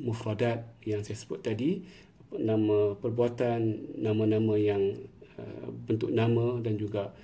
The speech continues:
kata penghubung. InsyaAllah dengan seratus tiga puluh vocabulary yang tuan-tuan dan puan-puan ada, kita akan maju ke hadapan dan kita akan melihat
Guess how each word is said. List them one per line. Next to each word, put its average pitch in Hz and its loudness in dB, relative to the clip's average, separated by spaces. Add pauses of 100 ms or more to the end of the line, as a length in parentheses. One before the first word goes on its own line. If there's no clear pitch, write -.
(160)
kata 110 -4
penghubung. 107 -2 (240)
InsyaAllah 127 0
dengan 107 2
seratus 113 0
tiga 113 -4
puluh 107 -4
vocabulary 107 -4
yang 104 -6
tuan-tuan 104 -4
dan 101 -6
puan-puan 104 -8
ada, 101 -6 (400)
kita 110 -6
akan 104 -6 (160)
maju 117 0
ke 117 -4
hadapan 104 -4
dan 95 -4
kita - -10
akan 101 -8
melihat 104 -4